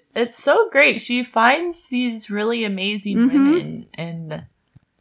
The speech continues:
Speaker 1: does these really interesting deep dives on their, on their lives. So.
Speaker 2: Yeah.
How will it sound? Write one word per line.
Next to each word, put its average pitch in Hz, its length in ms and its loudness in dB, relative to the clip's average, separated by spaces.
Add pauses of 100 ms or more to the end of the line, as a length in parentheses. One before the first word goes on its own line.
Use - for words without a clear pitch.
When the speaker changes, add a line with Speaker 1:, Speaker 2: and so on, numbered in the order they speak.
(140)
Speaker 1:
does 185 240 6
these 202 240 0
really 180 300 0
interesting 180 640 0
deep 170 320 -6
dives 147 460 0
on 151 160 -6
their, 147 400 -10 (200)
on 160 140 -8
their 175 180 -10
lives. 180 500 -2
So. - 80 -4
Speaker 2:
Yeah. 247 180 4